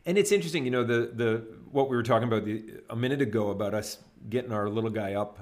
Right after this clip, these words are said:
and saying, "No, this," I mean, our, our middle school guy up and saying, "No, this is not how we do it," and being stern and sort of shocking him.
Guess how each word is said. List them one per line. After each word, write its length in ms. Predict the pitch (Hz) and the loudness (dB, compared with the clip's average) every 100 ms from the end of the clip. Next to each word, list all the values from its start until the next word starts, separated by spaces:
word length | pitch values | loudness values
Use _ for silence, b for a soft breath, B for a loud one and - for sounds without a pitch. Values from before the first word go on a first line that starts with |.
| 92 | -12
and 120 | 104 | -8
saying, 300 | 98 113 104 110 | -4 -4 -4 -4
"No, 160 | 147 | -2
this," 240 | 139 143 - - | 0 -2 -6 -8
I 100 | 98 | -8
mean, 140 | 90 | -6
our, 160 | 85 78 - _ _ _ | -8 -8 -14 _ _ _
our 80 | 98 | -6
middle 160 | 104 110 | -2 -2
school 200 | 101 107 | -4 -8
guy 220 | 95 90 | -8 -10
up 180 | 90 90 | -10 -12
and 140 | 98 95 | -12 -8
saying, 240 | 113 98 | -8 -6
"No, 240 | 107 101 - B B B | -6 -6 -8 B B B
this 180 | 123 117 | -6 -4
is 80 | 110 | 0
not 180 | 131 120 | 2 2
how 120 | 113 | 2
we 60 | 107 | 2
do 140 | 117 | 0
it," 80 | 104 | 0
and 200 | 104 95 | -4 -4
being 200 | 120 104 | -2 -2
stern 400 | 107 143 135 117 | -4 -2 0 0
and 120 | 101 | -2
sort 160 | - 101 | -4 -6
of 60 | |
shocking 440 | - 135 120 120 104 | -6 -6 -6 -8 -8
him. 280 | 98 98 | -8 -8